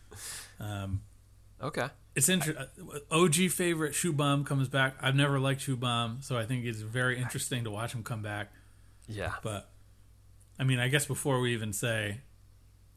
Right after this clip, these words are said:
Speaker 1: what you're watching, they announced the lineup of this Netflix Avengers reality dating, you know, Bachelor in Paradise equivalent.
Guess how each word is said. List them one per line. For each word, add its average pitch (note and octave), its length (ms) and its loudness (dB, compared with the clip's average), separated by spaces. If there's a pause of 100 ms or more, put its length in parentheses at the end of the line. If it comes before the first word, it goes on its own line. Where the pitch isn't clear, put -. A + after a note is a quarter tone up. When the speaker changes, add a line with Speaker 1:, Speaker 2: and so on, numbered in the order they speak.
(340)
Speaker 1:
what A#2 160 -2
you're C3+ 160 0
watching, G#2+ 540 -2 (720)
they B2+ 140 2
announced B2+ 440 2
the A#2+ 80 -4
lineup B2+ 380 2
of A2+ 80 -2
this G#2+ 160 -2
Netflix B2 600 -4 (720)
Avengers A#2+ 800 2 (120)
reality A#2+ 580 0
dating, A#2+ 500 0 (280)
you C3 180 -4
know, G2+ 240 -6 (520)
Bachelor C3 340 2
in A2+ 100 -2
Paradise C3+ 520 6
equivalent. G#2 540 -4